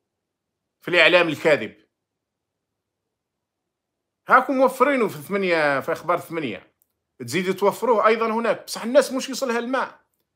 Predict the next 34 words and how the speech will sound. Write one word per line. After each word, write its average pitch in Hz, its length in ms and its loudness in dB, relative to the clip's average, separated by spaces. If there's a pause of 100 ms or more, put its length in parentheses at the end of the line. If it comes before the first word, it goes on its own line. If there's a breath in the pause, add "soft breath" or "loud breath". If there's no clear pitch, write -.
(140)
في 185 140 0
درجة 240 320 6
حرارة 240 260 4
تصل 240 260 -2
إلى 240 120 0
خمسين 233 400 -4
درجة 214 300 -2
في 147 60 -8
بشار. 151 520 -8 (1600)
هاي 196 140 6
المدن 214 400 2
هذه 175 180 4
الأيام، 185 320 2
المدن 165 320 -4
في 139 60 -10
الشرق 226 360 -4
راهي 202 220 2
فايتة 208 240 -2
ال 196 60 -4
خمسة 196 260 -4
وأربعين 185 300 -2
درجة، 160 460 -4 (100)
في - 140 -18
بعض 165 220 0
المدن 165 280 -8
في 156 60 -16
الشرق. - 320 -8 (960)
وكاين 190 200 0
اللي 185 180 0
قالوا 180 200 2
لي 202 100 -2
قاربت 196 540 4
ال 170 60 -16
خمسين 185 480 -8